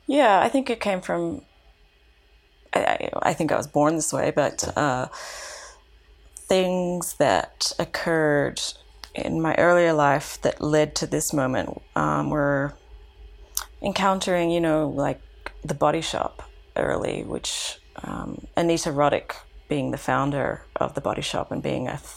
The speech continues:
fierce humanitarian, you know, she t-,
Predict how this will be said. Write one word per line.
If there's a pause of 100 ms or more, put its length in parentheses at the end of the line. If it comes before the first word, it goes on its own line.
(380)
fierce (440)
humanitarian, (600)
you
know,
she
t-,